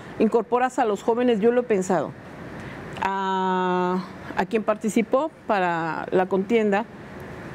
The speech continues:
que tuvo una buena aceptación, es porque, en primera, es joven,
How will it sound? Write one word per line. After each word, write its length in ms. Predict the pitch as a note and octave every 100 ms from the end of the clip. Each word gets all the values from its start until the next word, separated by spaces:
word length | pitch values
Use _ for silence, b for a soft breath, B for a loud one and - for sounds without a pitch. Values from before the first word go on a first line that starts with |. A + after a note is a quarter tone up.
| -
que 100 | G3
tuvo 300 | F#3+ G#3+ A3
una 260 | A3 A3 G#3+
buena 220 | G3 G3
aceptación, 680 | G3+ G3+ - F3 E3+ F#3+ F#3
es 120 | F#3
porque, 760 | - G3 F#3 - E3+ D3 C#3 D3 D3 - - - - -
en 120 | F#3
primera, 500 | F#3+ G3 G#3 G#3+ A3+ - - - - -
es 160 | C4+
joven, 360 | - A3 G#3